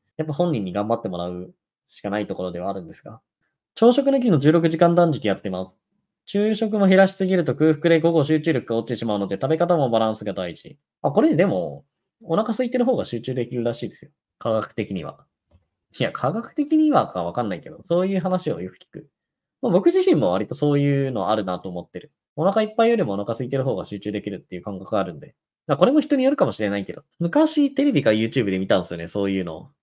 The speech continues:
なんか神の手を持つドクターみたいな特集あるじゃないですか。あれで、その手術がめっちゃ続くんで難しい。だからご飯食べない。ご飯食べると集中力落ちるから。だから丸一日とか全然何にも食べない時もあるぐらいだし。ちゃんとうろ覚えだから丸一日とかは僕は持ってるかもしれないけど。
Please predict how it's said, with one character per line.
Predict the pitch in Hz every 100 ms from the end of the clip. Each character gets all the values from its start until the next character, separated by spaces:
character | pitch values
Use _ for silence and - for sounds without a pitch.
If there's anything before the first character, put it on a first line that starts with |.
| -
な | 123
ん |
か | -
神 | 208 147
の | 95
手 | 117
を | 101
持 | 90
つ | 87
ド | - 110
ク | -
タ | 85
ー |
み | 90
た | 85
い | 76
な | 71 _ _ _
特 | 104
集 | - 110
あ |
る | 101
じ | 87
ゃ |
な | 71
い |
で | -
す |
か。 | _ _
あ | 101
れ | 101
で、 | 104 95 - _
そ | 143
の |
手 | 139 226
術 | 180 - 101
が | 85
め | 90
っ | -
ち |
ゃ | 110
続 | 113 107
く | 110
ん | 85
で | 76
難 | 90 90 92
し | 92
い。 | 90 - _ _ _ _ -
だ | 127
か |
ら | 98
ご | 131
飯 | 143 90
食 | 90
べ |
な | 90
い。 | 76 _ _ 127
ご | 143
飯 |
食 | 123 98
べ | 92
る |
と | -
集 | 110
中 | 107 95
力 | 85
落 | 87
ち | 90
る |
か | 87
ら。 | - _ _
だ | 135
か | 123
ら | 98
丸 | 120 160
一 | 156 156
日 | 143
と | 117
か | 90
全 | 95
然 | 98
何 | 98 98
に |
も | 95
食 | 101
べ | 98
な | 92
い |
時 | - -
も | 85
あ |
る | 87
ぐ | 85
ら | 82
い |
だ | 82
し。 | - 135 _ _
ち | - 185
ゃ |
ん |
と | 156
う | 131
ろ | 147
覚 | 151 151
え |
だ | 143
か | 90
ら | 80
丸 | 113 135
一 | 135 139
日 | 127
と | 151
か | 113
は |
僕 | 90 87
は | 90
持 | 87
っ |
て | -
る | 85
か |
も | 82
し | 90
れ |
な | 80
い |
け |
ど。 | -